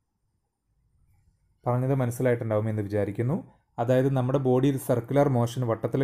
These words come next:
കറങ്ങിക്കൊണ്ടിരിക്കുകയാണ്. ഇപ്പോൾ ആദ്യം ബോഡി ഇവിടെയായിരുന്നു, ഈ ബോഡി ഇങ്ങനെ കറങ്ങി, കറങ്ങി, കറങ്ങി, കറങ്ങി ഇവിടെ എത്തി. അപ്പോൾ ഈ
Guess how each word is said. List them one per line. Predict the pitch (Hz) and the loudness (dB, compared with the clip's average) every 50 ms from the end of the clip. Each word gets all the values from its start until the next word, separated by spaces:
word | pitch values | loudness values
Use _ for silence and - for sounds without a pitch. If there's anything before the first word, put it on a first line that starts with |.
| 120 123 | 0 0
കറങ്ങിക്കൊണ്ടിരിക്കുകയാണ്. | 120 113 113 113 - 123 120 120 117 113 - 113 107 104 104 135 190 - - _ _ _ _ _ _ _ _ _ _ _ _ _ _ _ _ _ _ _ _ _ _ - _ _ _ _ _ _ _ _ _ _ _ _ _ _ _ _ _ _ _ _ _ _ _ _ _ _ _ _ _ - 117 | 0 0 0 -2 -2 -2 0 0 0 0 0 0 -2 -2 -2 -4 -6 -8 -12 _ _ _ _ _ _ _ _ _ _ _ _ _ _ _ _ _ _ _ _ _ _ -20 _ _ _ _ _ _ _ _ _ _ _ _ _ _ _ _ _ _ _ _ _ _ _ _ _ _ _ _ _ -10 -6
ഇപ്പോൾ | 120 131 135 - - 131 127 | -2 -2 -2 0 0 0 0
ആദ്യം | 131 131 156 156 139 135 | 0 2 2 2 2 2
ബോഡി | 135 131 139 131 | 2 2 2 2
ഇവിടെയായിരുന്നു, | 117 120 120 120 113 104 101 104 117 160 196 - _ _ _ _ _ _ _ _ _ - - | 2 2 2 2 2 0 0 -2 -4 -6 -8 -10 _ _ _ _ _ _ _ _ _ -8 -6
ഈ | 131 135 135 | -4 0 0
ബോഡി | 135 131 135 143 | 2 2 2 2
ഇങ്ങനെ | 139 139 139 135 139 | 2 0 0 0 0
കറങ്ങി, | 123 123 127 131 131 135 | 2 2 0 0 0 2
കറങ്ങി, | 127 127 127 123 | 0 0 0 0
കറങ്ങി, | 127 123 123 123 123 123 | 0 0 0 0 0 0
കറങ്ങി | 120 120 123 117 104 | 0 2 0 0 0
ഇവിടെ | 107 107 120 117 117 | 0 2 2 2 2
എത്തി. | - 135 175 - - - - _ _ _ _ _ _ - | 0 -2 -4 -4 -6 -16 -20 _ _ _ _ _ _ -6
അപ്പോൾ | 139 156 180 185 | 0 4 4 4
ഈ | 185 | 4